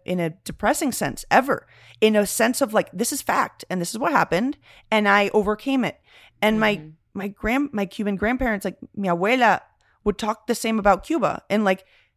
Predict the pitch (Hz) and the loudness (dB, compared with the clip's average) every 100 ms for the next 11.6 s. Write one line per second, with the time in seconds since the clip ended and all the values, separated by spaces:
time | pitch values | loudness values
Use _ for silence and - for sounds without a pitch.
0 | _ - 214 247 269 196 233 320 202 - | _ 0 6 6 4 4 6 8 6 0
1 | _ - 196 190 220 - 226 214 208 202 | _ 2 2 2 -2 -2 0 2 2 0
2 | 190 320 - - - - _ _ _ _ | 0 -2 -4 -10 -10 -16 _ _ _ _
3 | _ _ _ - _ _ 202 156 226 - | _ _ _ -20 _ _ -4 -2 -2 -2
4 | 226 190 - 214 220 - 190 190 240 320 | -4 -4 -8 -6 -4 -4 -2 4 6 6
5 | 254 - _ _ 202 202 190 180 208 294 | 2 -6 _ _ -4 -4 0 0 2 0
6 | 202 196 _ _ _ - 190 285 - - | -2 -6 _ _ _ -2 2 2 0 -20
7 | _ _ _ - 277 254 202 - 170 196 | _ _ _ -4 0 4 4 4 0 0
8 | 294 285 - 196 180 160 170 - - 277 | 0 0 -2 -4 -4 -6 -8 -8 -4 -6
9 | - 180 131 - _ _ _ _ _ _ | -4 -8 -8 -12 _ _ _ _ _ _
10 | _ _ _ - - _ - 214 214 214 | _ _ _ -20 -20 _ -2 0 0 0
11 | 226 214 175 202 254 _ | 0 0 -2 0 0 _